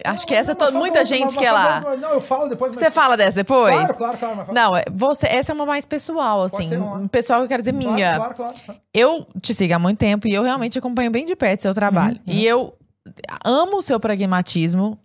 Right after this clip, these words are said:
Speaker 2: Uhum.
Speaker 1: e amo sua passionalidade.
Speaker 2: Tá.
Speaker 1: São duas coisas que eu acho maravilhosas, assim, que você seja uma pessoa pragmática e uma pessoa passional. Porque essas características me pareciam, é, apartadas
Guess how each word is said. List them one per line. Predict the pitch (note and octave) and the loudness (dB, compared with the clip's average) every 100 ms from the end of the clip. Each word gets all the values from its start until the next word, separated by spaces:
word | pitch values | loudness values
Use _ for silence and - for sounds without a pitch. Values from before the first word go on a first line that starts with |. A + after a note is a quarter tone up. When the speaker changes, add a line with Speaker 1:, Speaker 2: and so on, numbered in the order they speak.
| _ - | _ -16
Speaker 2:
Uhum. | D#3 - | -16 -4
Speaker 1:
e | B3 C#4+ | 0 2
amo | C#4 E4+ | 2 0
sua | F#4 F4 | -2 -2
passionalidade. | D4+ D4+ D4+ D4 C#4 B3+ E3 C#3+ D3 - | -2 -2 -2 -2 -2 0 0 0 -6 -6
Speaker 2:
Tá. | C#3+ | -6
Speaker 1:
São | C3+ A3+ A3 | -2 0 0
duas | C4 F4 | 0 -2
coisas | - A#3 C4+ | 0 0 0
que | - B3 | -2 0
eu | |
acho | G#3 A3+ A#3+ | 0 0 -2
maravilhosas, | A3 G#3+ D4+ D#4 E3+ E3+ | -2 0 0 0 0 -2
assim, | F3+ D#3+ | -4 -6
que | E3 | -6
você | F3+ F#3+ - | -4 -6 -4
seja | - G3 | -4 -2
uma | G3+ | -2
pessoa | F#3+ F#3+ F#3+ | -2 -2 -2
pragmática | F#3 G3 A3 G#3+ A#3 C4+ - | -2 -4 -2 -4 -4 -6 -10
e | C#4+ | -10
uma | C4 B3 | -8 -8
pessoa | A#3 A3+ A3 | -6 -4 -4
passional. | G#3+ A3+ - B3 G3+ E3 C#3+ D3 - - - - | -2 -2 0 0 2 2 0 -4 -14 -20 -20 -6
Porque | A#3 B3+ | -2 0
essas | C4 B3+ | -2 -4
características | B3+ A#3 A#3+ A3 A3+ A#3+ | -6 -6 -6 -8 -8 -8
me | A3 | -8
pareciam, | A#3+ A3 G#3+ - G#3+ G#3+ G#3+ - _ _ - - - - - - | -6 -4 -4 -6 -4 -4 -6 -16 _ _ -20 -18 -18 -20 -20 -6
é, | - G3+ G3+ G3 F#3+ - | 0 2 2 2 2 0
apartadas | G3+ A3 A3 - F3 F3 G#3 D4 - - | 0 0 -2 -2 0 0 0 -2 -4 -8